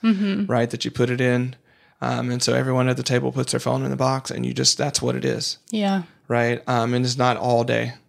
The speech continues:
Speaker 1: Mm-hmm.
Speaker 2: Um, or maybe it's when you're going camping, right? There are no, so we actually have had this for a long time. Like,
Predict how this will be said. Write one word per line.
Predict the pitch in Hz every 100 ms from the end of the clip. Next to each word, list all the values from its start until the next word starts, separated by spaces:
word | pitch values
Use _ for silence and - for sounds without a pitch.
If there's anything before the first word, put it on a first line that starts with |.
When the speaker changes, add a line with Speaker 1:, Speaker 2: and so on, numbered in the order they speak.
| _
Speaker 1:
Mm-hmm. | 233 202 196 196 - 117
Speaker 2:
Um, | 117 117
or | 117 120
maybe | 123 123 120 123
it's | 127 120 120 -
when | - 123 120
you're | 120 120
going | 127 117 120 120
camping, | 135 120 117 120 131 - -
right? | 123 120
There | 123
are | 120
no, | 123 123 117
so | - 127 -
we | - 135 131
actually | 131 135
have | 123
had | 123 123
this | 123
for | - 117
a |
long | 117 117
time. | 120 123 117
Like, | 113 117